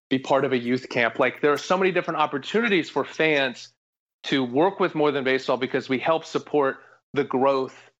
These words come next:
of baseball, uh, as we are helping minor leaguers. I mean, I think it goes hand in hand. We just wanna make baseball a better place. We wanna, uh, I'm very thankful for everything that baseball has done for me.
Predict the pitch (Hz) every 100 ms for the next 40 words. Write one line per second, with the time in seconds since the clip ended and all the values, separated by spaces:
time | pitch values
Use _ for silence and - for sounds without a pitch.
0 | _ _ - 127 120 110 127 120 - 117
1 | 110 107 - _ _ _ _ 123 117 117
2 | - _ _ _ 170 175 202 165 202 208
3 | 208 226 226 220 202 175 180 214 214 208
4 | 214 220 214 240 190 147 160 165 196 185
5 | 185 190 170 180 180 165 170 196 - -
6 | _ - 160 185 208 202 190 185 175 170
7 | 151 143 143 - 147 143 - 131 147 147
8 | 135 - _ _ _ _ - - 117 113
9 | - 151 165 170 175 175 165 165 147 151
10 | 151 143 139 139 139 123 127 131 - 120
11 | 123 170